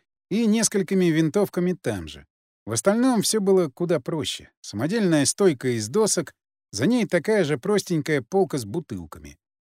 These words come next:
За стойкой дверь на кухню, где хозяйничала жена хозяина бара, Эрни. Жена была нейтив, то есть из индейцев,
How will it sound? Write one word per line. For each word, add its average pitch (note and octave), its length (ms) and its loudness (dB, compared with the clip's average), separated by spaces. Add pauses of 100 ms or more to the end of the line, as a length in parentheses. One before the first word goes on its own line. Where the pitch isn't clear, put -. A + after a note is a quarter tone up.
(220)
За G2 120 -4
стойкой A3 420 2
дверь G3+ 260 0
на G#3+ 160 2
кухню, C#3+ 540 -2
где G#2 180 -4
хозяйничала E3 800 0
жена C#3+ 380 0
хозяина A2+ 540 -4
бара, G#2 400 -4 (220)
Эрни. G2 420 -2 (600)
Жена A3 320 0
была G#3 440 6
нейтив, E3+ 600 -2 (500)
то D3+ 100 -2
есть D3 220 -2
из D3+ 240 -4
индейцев, D3+ 520 -2